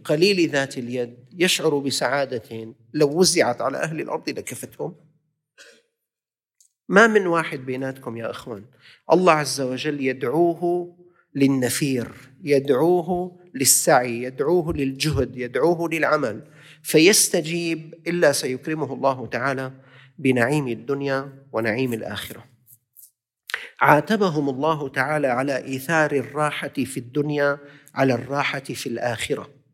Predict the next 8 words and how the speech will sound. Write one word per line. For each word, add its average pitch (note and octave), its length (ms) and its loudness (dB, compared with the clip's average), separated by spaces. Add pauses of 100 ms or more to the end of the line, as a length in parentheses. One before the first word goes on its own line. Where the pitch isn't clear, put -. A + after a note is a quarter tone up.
(640)
إذ E3+ 220 6
لا F3 220 6
تنال D#3 480 0
راحة C#3+ 540 0
الآخرة D#3+ 800 -2 (120)
إلا D3 240 6
بنصب B2 480 -4
الدنيا. A2 480 -10